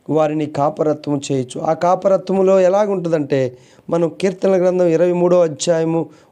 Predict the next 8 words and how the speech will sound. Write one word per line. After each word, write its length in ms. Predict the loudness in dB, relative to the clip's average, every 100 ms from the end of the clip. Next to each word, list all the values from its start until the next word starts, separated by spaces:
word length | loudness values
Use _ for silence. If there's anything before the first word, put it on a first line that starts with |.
| -4
ఒకటో 380 | -4 -2 0 2
వచనం 480 | 2 0 0 0 -4 _ _ -4
చదివినట్లయితే, 840 | 0 0 0 0 -2 -2 -2 -4 -8 -10 -2
"యెహోవా 680 | 0 2 2 4 4 2
నా 260 | 2 0 0
కాపరి, 560 | 0 0 0 0 0
నాకు 300 | 0 0 0
లేమి 720 | -2 0 2 2 2 2 0